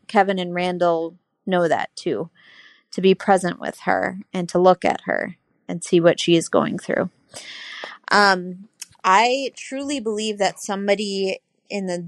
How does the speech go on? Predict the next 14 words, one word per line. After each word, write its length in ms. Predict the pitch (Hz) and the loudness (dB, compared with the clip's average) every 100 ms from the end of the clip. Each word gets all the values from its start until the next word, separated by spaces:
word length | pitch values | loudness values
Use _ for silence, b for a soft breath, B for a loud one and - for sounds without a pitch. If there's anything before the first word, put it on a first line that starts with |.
| 180 | 0
This 240 | 190 185 | 0 4
Is 120 | 190 175 | 4 6
Us 440 | 170 - - - _ - | 6 4 -2 -4 _ -10
realm, 460 | 202 180 170 170 180 | -2 0 0 -4 -8
somebody 520 | - 185 180 185 185 | -4 -4 -4 -8 -6
who's 500 | 185 180 175 - - - _ _ _ - _ - - - _ _ - - _ | -2 -2 -2 -6 -10 -12 _ _ _ -12 _ -20 -20 -20 _ _ -20 -20 _
on 180 | 208 196 | 2 2
the 80 | 165 | 2
cast, 480 | - 269 277 285 - | 4 6 6 4 4
in 140 | 196 | 6
the 100 | 175 | 4
crew, 340 | - 285 285 | 4 6 8
something, 800 | 262 269 262 - 180 175 170 175 - _ - | 8 6 4 6 6 6 4 2 -2 _ 2
um, 680 | 185 175 170 170 170 175 | 4 6 4 0 -8 -10